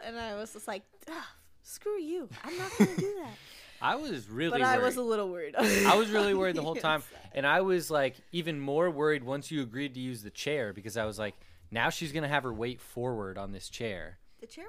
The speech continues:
Speaker 1: worked out,
Speaker 2: And she's
Speaker 1: though.
Speaker 2: gonna end up, the chair's gonna slip out. She's gonna fall forward where she would have fallen backward.
Speaker 1: <laughs>
Speaker 2: And she could have landed on her butt, and now she's gonna land on her belly, and I'm gonna feel like
Speaker 1: Yeah.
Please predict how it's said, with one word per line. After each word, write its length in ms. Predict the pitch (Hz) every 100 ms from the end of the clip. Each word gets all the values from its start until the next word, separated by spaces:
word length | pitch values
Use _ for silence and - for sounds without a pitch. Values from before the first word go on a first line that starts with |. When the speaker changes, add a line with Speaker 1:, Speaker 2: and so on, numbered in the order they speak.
| 508
Speaker 1:
worked 160 | -
out, 160 | - -
Speaker 2:
And 100 | 123
she's 160 | 143 120
Speaker 1:
though. 60 |
Speaker 2:
gonna 140 | 135 127
end 200 | 127 127
up, 140 | 120 - -
the 80 |
chair's 320 | 113 139 143 131
gonna 120 | 135
slip 280 | - 127 123
out. 220 | 120 117
She's 160 | 127
gonna 120 | 123 113
fall 280 | - 117
forward 640 | 107 - 135 143 123 110 104
where 120 | 110
she 140 | -
would 160 | 113 117
have 80 | 120
fallen 320 | - 113 107
backward. 640 | 95 107 113 - 98 95 98 -
Speaker 1:
<laughs> 120 | 101
Speaker 2:
And 80 | 110
she 120 | -
could 160 | - 139
have 100 | 135
landed 260 | 135 131 127
on 100 | 120
her 80 | 113
butt, 360 | 113 110 104
and 100 | 104
now 160 | 110 117
she's 140 | 120
gonna 160 | 120 117
land 180 | 117 113
on 80 | 113
her 60 | 110
belly, 440 | 101 98 98 95
and 140 | 104 104
I'm 120 | 101
gonna 120 | 98
feel 380 | 95 104 101 98
like 240 | 98 98 -
Speaker 1:
Yeah. 220 | 64